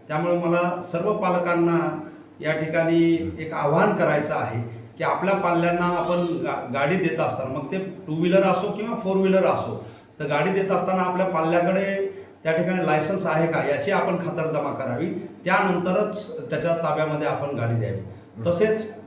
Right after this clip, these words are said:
गाडी चालवत असताना आपण सगळ्या वाहतुकीचे नियम पाळवणे गरजेचे आहेत. तसेच माहूर पोलीस ठाण्यामध्ये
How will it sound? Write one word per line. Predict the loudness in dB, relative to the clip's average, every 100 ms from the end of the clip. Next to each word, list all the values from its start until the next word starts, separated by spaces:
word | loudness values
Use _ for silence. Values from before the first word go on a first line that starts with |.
| -6
गाडी | -2 0 0
चालवत | 2 4 2 2
असताना | 0 0 0 0 -2 -6 -12 -18 -18
आपण | -8 -2 2 2 2 -4
सगळ्या | -2 2 4
वाहतुकीचे | 4 2 -2 -2 0
नियम | 0 0 0
पाळवणे | 0 2 2 2 2
गरजेचे | 2 0 -2 -2 0
आहेत. | 0 0 -2 -6 -12 -20 -10 -6
तसेच | -2 -2 -2 -6 -12 -18 -20 -12 -6
माहूर | 2 2
पोलीस | 4 0 0
ठाण्यामध्ये | 2 2 0 0